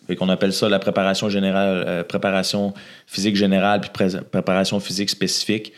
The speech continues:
Tu peux faire juste, euh, une, une journée juste, euh, des cent mètres, une journée juste des deux cents mètres, une journée juste de la, de l'endurance. Puis c'est comme quand on parlait de le,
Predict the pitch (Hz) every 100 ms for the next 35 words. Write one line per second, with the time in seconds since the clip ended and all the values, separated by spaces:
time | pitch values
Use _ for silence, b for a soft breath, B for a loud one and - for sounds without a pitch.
0 | B B - 87 - 104 98 107 98 107
1 | 107 - 95 90 87 85 85 82 85 71
2 | 95 95 104 98 98 101 98 101 - 92
3 | 85 82 80 82 90 95 90 95 95 92
4 | 90 90 90 90 92 90 92 90 90 87
5 | 87 87 95 87 87 87 92 87 85 -
6 | 87 82 76 92 90 117 131 - 127 127
7 | B B B - 104 127 120 117 104 101
8 | 101 98 107 104 95 92 87 85 76